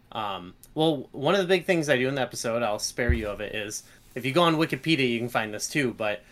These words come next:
there's just, like, paragraphs and paragraphs about the inspirations that went into making it,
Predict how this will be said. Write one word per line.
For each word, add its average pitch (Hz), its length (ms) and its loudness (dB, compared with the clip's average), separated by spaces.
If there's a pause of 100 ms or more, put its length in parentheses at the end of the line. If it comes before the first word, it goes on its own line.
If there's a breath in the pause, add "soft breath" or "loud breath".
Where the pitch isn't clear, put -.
(240 soft breath)
there's 151 300 6
just, 160 260 0
like, 131 340 2
paragraphs 165 600 4
and 117 180 -4 (220)
paragraphs 123 540 2
about 113 460 0 (420 soft breath)
the 123 280 -2
inspirations 147 1080 0
that 143 180 2
went 131 160 0
into 131 180 -2
making 120 360 0
it, 151 200 -2